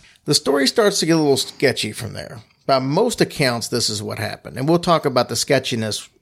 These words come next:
later when we get to the trial. Gary and Ricky somehow, during the course of, of starting this fire, they start fighting. During this fight,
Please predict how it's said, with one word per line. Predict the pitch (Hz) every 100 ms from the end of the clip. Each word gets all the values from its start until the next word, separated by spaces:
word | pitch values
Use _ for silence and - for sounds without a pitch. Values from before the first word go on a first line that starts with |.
| _
later | - 117 113 110
when | 107 110
we | 107
get | 107
to | 110
the | 101
trial. | - 160 123 - - _ _ _ _ _ _ _ _ _
Gary | 175 233 262
and | 202
Ricky | 190 190 147 139
somehow, | - 147 143 127 123
during | 117 131 123
the |
course | 117 156 135 127
of, | 127 120
of | - 127 120 113 107 _ _ _ _ _ _ _ _ _
starting | - - 175 156
this | 127
fire, | - 160 143 120 120 - _ _ _ _ _
they | - 175
start | 202 196 170
fighting. | 147 110 98 - - _ _ _ _ _ _ _ _ _ _ _ _ _ _ _ _ _ _
During | 151 185 233
this | 196 -
fight, | 135 120 120